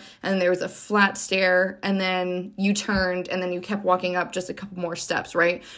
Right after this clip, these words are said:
And that's what we did. We walked up those stairs, and that's when I was outside. We had, I had walked up the last step, and I was now outside. Um, and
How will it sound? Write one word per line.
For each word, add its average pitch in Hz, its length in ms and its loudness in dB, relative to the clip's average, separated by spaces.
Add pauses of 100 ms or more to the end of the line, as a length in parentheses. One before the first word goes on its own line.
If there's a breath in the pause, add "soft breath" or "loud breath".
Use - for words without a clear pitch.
(500 loud breath)
And 233 160 8
that's 196 200 6
what - 120 2
we 175 120 2
did. 175 260 6
We 180 80 2
walked 185 320 2
up 190 100 2
those 185 220 0
stairs, 226 460 4
and 196 420 -2 (480)
that's 202 340 4
when 214 220 -2
I 196 140 2
was 185 680 0 (300)
outside. 175 760 0 (400)
We 196 240 4
had, 196 280 4
I 185 120 6
had 208 320 2 (140)
walked 196 420 0
up 208 100 0
the 180 80 0
last 175 300 -2
step, 240 340 0
and 190 140 0
I 180 120 0
was 180 140 -4
now 180 220 -2
outside. 135 600 -6 (540 loud breath)
Um, 185 540 2 (880)
and 185 720 2